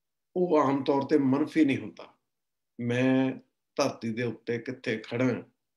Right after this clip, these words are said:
ਮੇਰੀ ਖਾਸ ਥਾਂ ਕੀ ਹੈ,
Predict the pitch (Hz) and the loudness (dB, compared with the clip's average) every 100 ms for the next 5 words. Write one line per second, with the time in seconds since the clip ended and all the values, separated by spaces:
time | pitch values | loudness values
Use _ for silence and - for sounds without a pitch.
0 | _ _ _ _ _ _ _ _ _ _ | _ _ _ _ _ _ _ _ _ _
1 | _ _ _ _ 131 131 131 131 - - | _ _ _ _ 4 6 6 4 -8 -20
2 | _ _ _ - 123 117 123 - - 123 | _ _ _ -6 0 2 0 -4 -6 -2
3 | 113 113 113 113 127 117 98 - | 0 0 -2 2 4 4 2 -10